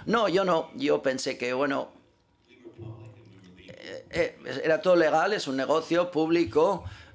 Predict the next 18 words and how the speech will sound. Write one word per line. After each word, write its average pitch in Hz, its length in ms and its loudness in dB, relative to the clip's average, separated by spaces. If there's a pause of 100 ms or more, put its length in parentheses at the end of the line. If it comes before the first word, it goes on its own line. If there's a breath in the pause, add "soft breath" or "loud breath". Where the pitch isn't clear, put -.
(100)
Hemos 175 340 0
mencionado 151 480 0
nuestras 147 340 -2
intenciones, 131 760 -4
el 143 320 -2
guión 151 260 2
lo 160 80 0
mantenemos 147 680 -2
offline 170 680 2 (260 loud breath)
todo 165 200 4
lo 151 120 4
posible 139 520 0 (220 loud breath)
porque 139 420 2
as-, - 220 -4 (100)
hubiera 160 460 2
sido 156 380 0
un 180 340 4
gran 165 400 0